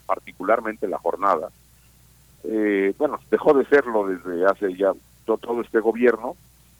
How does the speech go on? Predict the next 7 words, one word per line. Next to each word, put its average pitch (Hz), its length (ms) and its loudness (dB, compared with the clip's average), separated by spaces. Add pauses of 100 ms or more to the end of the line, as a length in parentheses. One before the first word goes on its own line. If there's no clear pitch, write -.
un 120 160 -4
espacio 117 640 2
de 101 120 -2
reflexión 104 520 -4 (220)
plural 101 560 2
y 107 80 -12
crítico. 127 640 -8